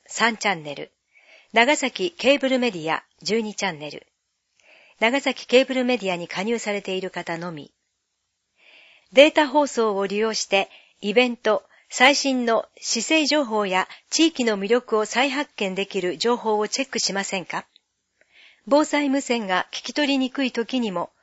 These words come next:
データ放送を使えば内容を確認することができます。今月の人口、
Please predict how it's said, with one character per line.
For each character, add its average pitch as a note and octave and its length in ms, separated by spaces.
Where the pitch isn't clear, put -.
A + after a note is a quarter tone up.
デ B3 160
ー - 20
タ A#3+ 140
放 A3+ 220
送 F#3+ 220
を F3+ 80
使 - 280
え A#3 60
ば E3+ 200
内 B3+ 240
容 C4 200
を B3+ 60
確 G#3 240
認 B3 180
す A#3+ 140
る A#3 80
こ A#3+ 140
と A#3+ 100
が F3 120
で D#3 100
き F3 120
ま D#3+ 120
す。 - 200
今 C4+ 220
月 C4+ 260
の A#3+ 160
人 A3 240
口、 G3 400